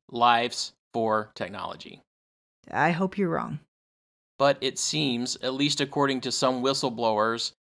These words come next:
Speaker 1: that it was a necessity because, quite frankly, their technology was so advanced that we couldn't stop them from doing it anyway.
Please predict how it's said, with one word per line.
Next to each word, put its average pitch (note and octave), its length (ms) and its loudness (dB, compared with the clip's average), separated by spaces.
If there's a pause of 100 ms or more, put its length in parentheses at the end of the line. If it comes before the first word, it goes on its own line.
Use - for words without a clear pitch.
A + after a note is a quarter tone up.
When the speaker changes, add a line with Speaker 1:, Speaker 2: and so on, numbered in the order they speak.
(100)
Speaker 1:
that C#3 180 4
it C#3 160 0
was B2+ 400 0
a B2+ 80 -6
necessity A#2+ 680 -2
because, A#2+ 460 -2
quite C3+ 260 2
frankly, E3 520 0 (300)
their B2+ 140 2
technology C#3 800 2
was A#2+ 460 -2
so D3+ 680 2 (140)
advanced B2 680 0
that A#2+ 180 2
we B2+ 100 0
couldn't B2 320 -2
stop C3 380 2
them B2 120 -2
from A2+ 140 -2
doing A2+ 280 -4
it G#2 120 -10
anyway. A2+ 540 -4